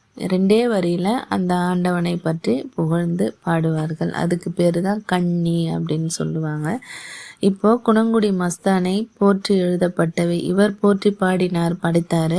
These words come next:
அவரை போற்றி எழுதப்பட்டவை வந்து யார் யார் எழுதுனாங்கன்னா,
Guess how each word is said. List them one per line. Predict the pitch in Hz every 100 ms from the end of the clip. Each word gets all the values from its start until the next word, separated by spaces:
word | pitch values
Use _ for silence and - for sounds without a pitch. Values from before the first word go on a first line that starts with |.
| 214
அவரை | 196 196 202
போற்றி | 196 214 202 214
எழுதப்பட்டவை | 185 180 180 180 175 170 170 165
வந்து | 165 165 214 294 - - - -
யார் | 160 180 190 190
யார் | 190 190
எழுதுனாங்கன்னா, | 165 175 180 175 165 160 160